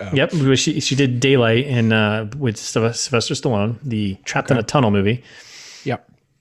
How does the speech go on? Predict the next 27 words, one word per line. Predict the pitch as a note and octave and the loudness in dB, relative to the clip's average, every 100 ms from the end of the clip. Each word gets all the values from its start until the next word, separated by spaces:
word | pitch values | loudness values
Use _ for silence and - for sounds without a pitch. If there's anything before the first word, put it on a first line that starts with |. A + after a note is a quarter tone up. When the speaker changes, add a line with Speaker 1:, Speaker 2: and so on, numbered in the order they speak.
| - D3 | -4 0
Speaker 2:
And | D3 | 2
then | D#3 | 2
she | - D3+ | 0 0
did, | D3 C#3+ | 2 2
uh, | C#3+ C#3+ C#3 C3+ - - | 0 2 0 -2 -6 -4
Jared's | C3 C3+ B2+ | -2 -2 -2
favorite, | E3 C3+ F2+ | -2 -2 -4
Dante's | A2 G#2+ B2 A2+ | -4 -2 -4 -4
Peak. | E3+ C#3 - _ _ _ - | -4 -6 -12 _ _ _ -2
<laughs> | - - | -2 -2
Speaker 1:
Yes. | A2 G2+ - - - - - _ B2+ | -12 -10 -10 -10 -12 -14 -20 _ -4
Amazing. | C3 C#3 A2+ G#2 G2 G2 | 0 0 0 -4 -6 -8
Amazing. | A#2 C3+ C3+ B2 G#2+ - - - | -6 -2 -2 -4 -8 -18 -20 -4
Pierce | A3 G#3+ | -2 2
Brosnan's | E3 C#3+ C3 C3 | 2 2 0 -2
best | A2+ A#2+ A2+ - | -2 -2 -4 -8
movie | G#2+ G2+ F#2 | -10 -10 -10
by | G2 _ | -14 _
Speaker 2:
Which | C3+ B2+ | -2 0
Speaker 1:
far. | - | 0
Speaker 2:
definitely | C#3 D3+ | 2 2
came | C3+ C#3 B2 | 0 0 2
up | A#2 - | 2 0
in, | A#2+ A#2+ A#2+ B2 | 0 0 0 -2
uh, | B2 A#2+ B2 | -4 -6 -4
La | B2 | -4
Valantula, | C3 B2+ E3 - E2 | -2 -2 -4 -8 -16